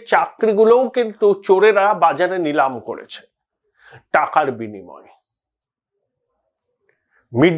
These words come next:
ডে মিলে দুর্নীতি হয়েছে, পুরো নিয়োগে শিক্ষক, অশিক্ষক,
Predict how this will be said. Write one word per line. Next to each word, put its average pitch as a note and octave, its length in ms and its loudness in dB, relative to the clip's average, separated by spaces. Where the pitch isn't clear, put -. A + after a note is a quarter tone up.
ডে G#3+ 100 6
মিলে G#3+ 300 4
দুর্নীতি A3 520 -2
হয়েছে, A#3+ 340 0
পুরো A3 440 2
নিয়োগে A#3 460 0
শিক্ষক, B3+ 760 -2
অশিক্ষক, C4 720 0